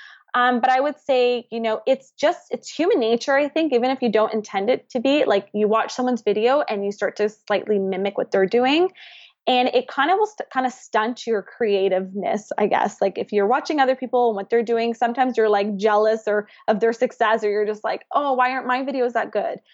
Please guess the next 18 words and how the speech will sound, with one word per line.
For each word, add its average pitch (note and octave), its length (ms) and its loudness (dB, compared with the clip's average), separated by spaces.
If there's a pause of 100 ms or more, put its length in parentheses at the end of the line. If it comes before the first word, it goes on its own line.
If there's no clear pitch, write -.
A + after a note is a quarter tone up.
(200)
I A#3+ 100 0
think C4 320 -2
you B3+ 80 0
just B3 160 0
need A#3 140 0
to A#3+ 100 0
kind G#3+ 160 0
of, G3+ 140 -2
like, G3 260 -4 (580)
let A3 260 0
yourself A3 480 0
be C4 120 -6
creative C4+ 500 -2
and A3 180 -2
find G#3 280 0
your G#3 180 -4
own G3 160 -4
groove. D4 500 0